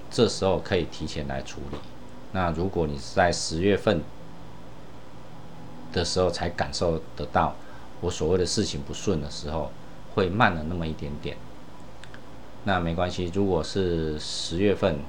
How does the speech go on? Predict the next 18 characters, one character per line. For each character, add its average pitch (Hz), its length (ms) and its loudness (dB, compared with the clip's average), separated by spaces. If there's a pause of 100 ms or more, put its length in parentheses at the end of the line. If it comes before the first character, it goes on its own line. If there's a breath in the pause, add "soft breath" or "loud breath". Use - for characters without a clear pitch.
农 80 160 -2
历 95 120 2
十 85 200 -2
月 87 100 4
份 87 180 0
才 80 160 -2
知 - 160 -6
道 85 160 6
这 82 240 2 (220)
个 80 100 -4
视 - 240 -2
频 67 220 -6
的 71 60 -6
话， 82 200 2 (380 loud breath)
就 107 100 -2
麻 87 220 4
烦 87 220 2
你 73 120 0